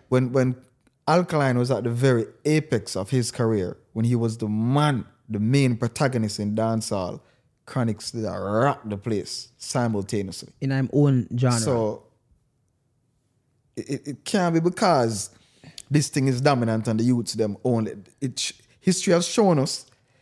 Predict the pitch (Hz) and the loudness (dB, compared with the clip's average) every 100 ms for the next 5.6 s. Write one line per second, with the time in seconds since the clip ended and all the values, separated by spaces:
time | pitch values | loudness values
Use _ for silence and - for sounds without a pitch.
0 | _ - 127 117 113 123 131 127 123 117 | _ 2 2 2 -4 2 2 4 0 -2
1 | - - - 190 131 196 - _ _ _ | -6 -8 0 2 2 -2 -12 _ _ _
2 | _ _ _ _ _ _ - 117 147 135 | _ _ _ _ _ _ -2 2 2 2
3 | 127 120 - - 123 131 - 113 110 135 | 2 0 0 -2 0 0 0 -6 0 2
4 | 123 104 104 - - - _ _ 113 127 | 2 0 -4 -10 -18 -20 _ _ -4 0
5 | 127 127 143 120 87 | 0 2 0 -2 -10